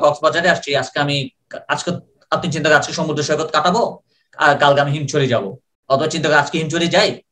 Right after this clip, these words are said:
কালকে না আমি সমুদ্র সৈকতে কাটাবো।" এই যে choice of entertainment, আপনি চিন্তা করছেন। আবার হোটেল,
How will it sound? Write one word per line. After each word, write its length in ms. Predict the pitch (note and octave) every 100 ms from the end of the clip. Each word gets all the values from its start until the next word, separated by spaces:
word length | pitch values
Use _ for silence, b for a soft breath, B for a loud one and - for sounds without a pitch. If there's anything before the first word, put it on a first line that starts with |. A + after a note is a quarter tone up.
| _ _ _
কালকে 240 | D3+ D3
না 100 | D#3+
আমি 160 | D#3 D3+
সমুদ্র 380 | - D3+ C#3+ C#3+
সৈকতে 320 | C#3+ C3+ C3
কাটাবো।" 200 | A#2 -
এই 60 |
যে 100 | -
choice 280 | F3+ F3 E3
of 200 | D3+ D3
entertainment, 720 | D#3 C3+ B2 G2 B2 G#2+ G2+
আপনি 200 | A2 B2+
চিন্তা 320 | C3 B2+ C#3 - _ _
করছেন। 300 | C#3 - A2+
আবার 200 | A#2 C3+
হোটেল, 260 | C#3 A#2+